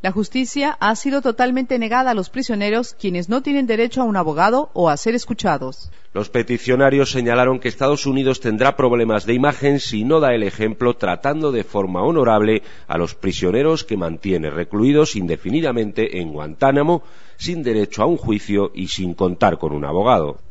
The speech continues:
Speaker 1: Don Guter, un ex juez de la Marina estadounidense, asegura que no es aceptable mantener sin derechos a los detenidos hasta el fin de la llamada guerra contra el terrorismo. Según Guter,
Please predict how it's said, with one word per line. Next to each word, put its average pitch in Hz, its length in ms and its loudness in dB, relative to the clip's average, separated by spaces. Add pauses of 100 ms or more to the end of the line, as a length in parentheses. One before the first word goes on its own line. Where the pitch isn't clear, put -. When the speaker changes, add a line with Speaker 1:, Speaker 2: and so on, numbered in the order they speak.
(100)
Speaker 1:
Don 226 320 -2
Guter, 262 540 -4
un 220 180 -2
ex 214 240 -6
juez 247 260 0
de 190 80 0
la 170 80 0
Marina 180 380 -2
estadounidense, 175 840 -4 (300)
asegura 180 460 -2
que 226 100 -6
no 202 80 -4
es 202 100 -6
aceptable 208 540 -4
mantener 208 420 -4
sin 202 200 -8
derechos 190 400 -6
a 185 80 -2
los 196 120 -4
detenidos 208 560 -4 (100)
hasta 175 340 -4
el 165 100 -4
fin 220 240 -4
de 226 100 -2
la 202 100 0
llamada 175 360 -2
guerra 190 280 -2
contra 185 220 -4
el 180 80 -2
terrorismo. 196 640 -2 (260)
Según 208 380 2
Guter, 240 400 2